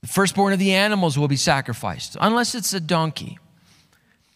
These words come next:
But you don't get out of sacrifice if all you have are donkeys. You then have to buy a sacrifice and redeem it with the sacrifice of a lamb. The donkeys are very useful. They're also unclean animals. You can't sacrifice that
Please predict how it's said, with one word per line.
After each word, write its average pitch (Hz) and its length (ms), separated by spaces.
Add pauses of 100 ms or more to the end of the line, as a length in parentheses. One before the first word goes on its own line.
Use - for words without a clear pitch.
(160)
But 175 180
you 208 60
don't 240 160
get 214 140
out 220 240
of 185 100
sacrifice 160 760
if 143 120
all 165 100
you 170 160
have 180 260
are 160 60
donkeys. 165 680 (420)
You 156 100
then 185 200
have 175 240
to 165 60
buy 175 220
a 170 120
sacrifice 143 720
and 139 120
redeem 139 400
it 131 100 (380)
with 123 140
the 110 60
sacrifice 131 680
of 110 80
a 117 40
lamb. 120 200
The 120 80
donkeys 156 500
are 139 160 (220)
very 170 260
useful. 170 300
They're 170 160
also 175 340
unclean 170 800
animals. 98 560
You 143 80
can't 160 180
sacrifice 135 720
that 104 280